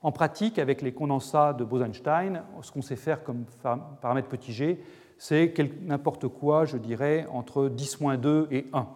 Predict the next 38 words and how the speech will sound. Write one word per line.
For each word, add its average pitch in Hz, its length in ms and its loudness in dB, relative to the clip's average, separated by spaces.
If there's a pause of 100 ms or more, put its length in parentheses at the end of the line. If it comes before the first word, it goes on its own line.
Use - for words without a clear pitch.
(240)
Donc 117 160 -8
on 127 40 -4
est 123 40 -4
dans 120 180 -2
un - 20 -2
régime 110 240 -4
d'interaction 113 460 -4
relativement 120 460 -2
faible, 170 340 -4 (340)
mais 135 60 -4
on 120 80 -2
peut 180 180 -2
toucher 147 480 -6 (320)
aux 120 160 -4
in-, 127 120 -4 (120)
aux 127 120 -6
interactions 120 320 -6
qui - 80 -14
commencent 135 280 -8
à 127 40 -10
devenir 110 320 -8
fortes. - 360 -20 (880)
Voilà, - 380 2
donc 175 240 4 (400)
À 196 80 6
partir 190 260 6
de 202 60 2
maintenant, 185 420 2
voilà 180 280 8
la, 165 200 6
la 160 160 -6
fonctionnelle 196 440 0
d'énergie 147 400 2
avec 185 160 -2
laquelle 147 260 -2
je 151 60 0
vais 147 60 0
travailler. 127 580 0